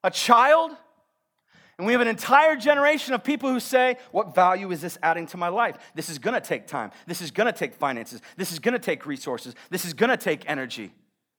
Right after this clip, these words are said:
What value is this adding to me now? And because I have not assigned any value inherently from myself to it,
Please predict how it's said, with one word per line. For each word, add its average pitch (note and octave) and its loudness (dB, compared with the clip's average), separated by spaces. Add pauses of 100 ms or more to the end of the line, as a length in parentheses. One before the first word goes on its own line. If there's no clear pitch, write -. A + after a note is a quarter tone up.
(200)
What C#4 -4
value G3+ 2
is F3 -8
this F#3 -10
adding F3 0
to - -12
me D#3+ -8
now? D3 -2 (220)
And F3 -6
because G#3 -2
I A#3 6
have F#3+ 0
not F#3+ 2
assigned B3 0
any G3+ -4
value F3 0
inherently F#3+ -2
from E3+ -6
myself E3 0
to F3 -14
it, C#4 2